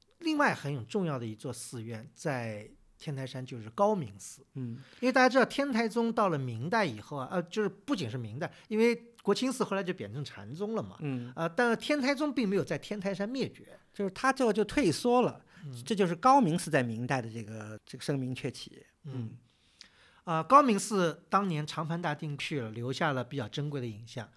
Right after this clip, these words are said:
Speaker 1: 但是非常遗憾的是什么呢？高明寺基本上全部毁在了文革期间。我们今天所看到的高明寺，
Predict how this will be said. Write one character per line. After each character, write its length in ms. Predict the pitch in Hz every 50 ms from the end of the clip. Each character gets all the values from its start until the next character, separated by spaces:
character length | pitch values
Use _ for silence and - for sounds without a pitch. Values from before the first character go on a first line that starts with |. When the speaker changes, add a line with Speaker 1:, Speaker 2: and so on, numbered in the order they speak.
| - - - - - - _
Speaker 1:
但 120 | - 226
是 100 | 196 190
非 140 | 196 - 254
常 140 | 220 254 254
遗 220 | 180 131 127 139
憾 180 | 139 - 220 190
的 80 | 139 127
是 160 | - - 123
什 120 | - 104
么 120 | 101 104 110
呢？ 100 | 113 - - - - _
高 220 | _ - 240 254 269
明 200 | 233 180 151 160
寺 200 | - - 170 147
基 400 | - - - - 240 240 262 254
本 200 | - 143 101 107
上 360 | 113 - 151 131 120 117 - _ _ _ _ _ _ _ _ _ _ _ _
全 420 | - - - - 123 107 120 156
部 300 | 170 - 208 202 170 127
毁 380 | - - - - 113 101 101 110
在 240 | - 151 135 120
了 260 | 113 110 107 101 - _ 135 139
文 140 | 127 113 117
革 140 | 110 113 110
期 160 | - - 135
间。 220 | 131 139 127 - _ _ _ _ _ _ _ _ - - _
我 120 | - 156 156
们 140 | 147 165 160
今 160 | - 262 277
天 160 | 254 262 247
所 140 | - - 117
看 240 | - - - 190 165
到 100 | 156 139
的 80 | 139
高 180 | 135 170 156 160
明 160 | 156 127 113
寺， 220 | 120 - - 123